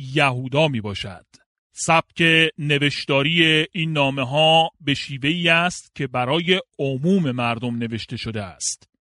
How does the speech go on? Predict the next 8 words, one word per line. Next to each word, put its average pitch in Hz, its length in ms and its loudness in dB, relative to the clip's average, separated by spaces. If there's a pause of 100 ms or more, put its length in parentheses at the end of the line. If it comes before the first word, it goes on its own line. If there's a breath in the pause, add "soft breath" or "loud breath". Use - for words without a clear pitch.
این 226 300 4
نامه‌ها 175 840 4
برای 180 520 2
فرد 185 640 0 (100)
یا 151 220 2 (100)
کلیسای 190 760 0
مشخصی 165 800 -2
نیست، 180 520 2